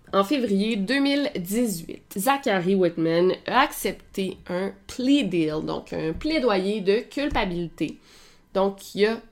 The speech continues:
avoué avoir tué son frère en échange,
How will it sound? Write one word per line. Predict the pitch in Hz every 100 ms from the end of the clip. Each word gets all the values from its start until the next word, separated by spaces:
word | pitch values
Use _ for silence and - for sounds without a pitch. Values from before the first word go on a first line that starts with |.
| _ -
avoué | 240 240 190 170 - - _ - -
avoir | 165 190 165 175 190 -
tué | - - - 190 - -
son | - - 240 202
frère | - - 160 147 - 214 - - - - - - - -
en | 277 285
échange, | 190 - 185 196 208 196